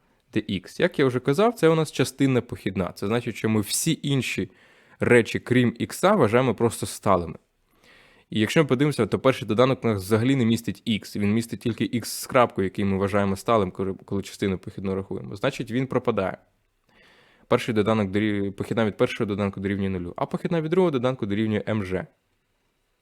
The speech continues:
Тому що це просто константа помножити на ікс. Ми беремо похідну пі-, по іксу. От. Тепер порахуємо Д Л по Д Ікс з крапкою. По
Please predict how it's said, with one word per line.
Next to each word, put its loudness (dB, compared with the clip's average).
Тому -2
що -6
це -2
просто -2
константа -2
помножити -4
на -4
ікс. -10
Ми -4
беремо -4
похідну -6
пі-, -6
по -6
іксу. -8
От. 0
Тепер 2
порахуємо 2
Д 2
Л 0
по 0
Д 0
Ікс -8
з -20
крапкою. -4
По -2